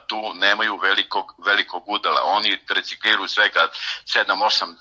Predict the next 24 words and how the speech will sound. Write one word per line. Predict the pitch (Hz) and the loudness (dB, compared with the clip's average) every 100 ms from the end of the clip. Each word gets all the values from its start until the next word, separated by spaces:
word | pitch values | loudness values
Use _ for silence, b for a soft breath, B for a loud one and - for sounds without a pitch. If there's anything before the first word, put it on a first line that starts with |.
| - | -8
do | 98 | -2
deset, | 107 - 107 - | 0 0 -2 -4
ajde | 90 98 98 90 | 0 0 0 -4
kažem, | 95 92 90 90 - - 104 - | -4 -4 -8 -14 -12 -6 -6 -2
posto, | 95 - 87 | -4 -2 -4
ovaj, | 87 90 | -4 -2
najviše. | 92 90 - - - B B | -2 -2 -4 -6 -6 B B
Znači, | 95 - - 107 - | -4 4 4 2 2
ta | 120 143 | 4 6
reciklna | 131 131 - 117 | 4 2 -2 -4
industrija | 104 120 - 107 - | -2 -4 -2 -2 -2
koja, | 110 107 101 | 0 2 2
koja | - 110 110 | 0 2 4
je, | 104 104 - | 4 2 0
koja | 107 107 | 2 4
je | 107 104 98 B B B | 4 4 2 B B B
u | 98 107 | -6 -2
sveć-, | - - 127 143 127 | 2 2 2 2 -2
u | 113 | -2
svetu | - 113 120 139 - 110 | 0 2 2 2 0 0
jedna | 101 110 110 104 | 2 2 2 2
od | 101 101 104 101 | 4 2 0 0
najprofitabilnijih | 107 135 - 131 110 - 101 123 123 104 | 2 0 0 -2 -2 -2 0 0 2 -2
grana, | 92 104 107 | 0 2 2